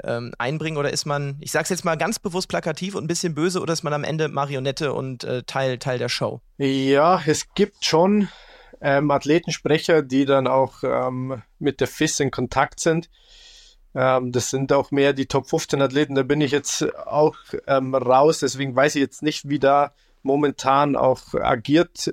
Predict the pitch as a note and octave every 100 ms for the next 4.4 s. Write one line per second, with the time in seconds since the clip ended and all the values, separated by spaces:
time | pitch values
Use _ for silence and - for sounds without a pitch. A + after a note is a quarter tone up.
0 | - D3 B2 B2+ D#3+ E3+ - - - C#3+
1 | C3+ B2+ C3+ C3+ - _ - - - -
2 | - - _ _ _ _ _ D3 F3+ -
3 | E3 - E3 D3+ - - F3 - - C#3+
4 | - - - -